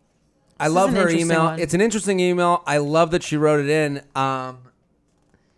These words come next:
Speaker 1: it's funny that, like, the things that would annoy me most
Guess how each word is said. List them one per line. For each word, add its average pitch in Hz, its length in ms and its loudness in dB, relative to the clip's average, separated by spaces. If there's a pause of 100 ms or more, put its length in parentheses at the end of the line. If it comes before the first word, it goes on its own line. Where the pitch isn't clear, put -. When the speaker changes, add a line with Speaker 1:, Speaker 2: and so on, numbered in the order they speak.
(420)
Speaker 1:
it's 156 220 -8
funny 202 380 0
that, 165 260 -2
like, 131 480 -4 (880)
the 143 120 -4
things 170 420 0
that 156 140 0
would 151 100 2
annoy 143 360 0
me 147 320 0
most 135 840 -2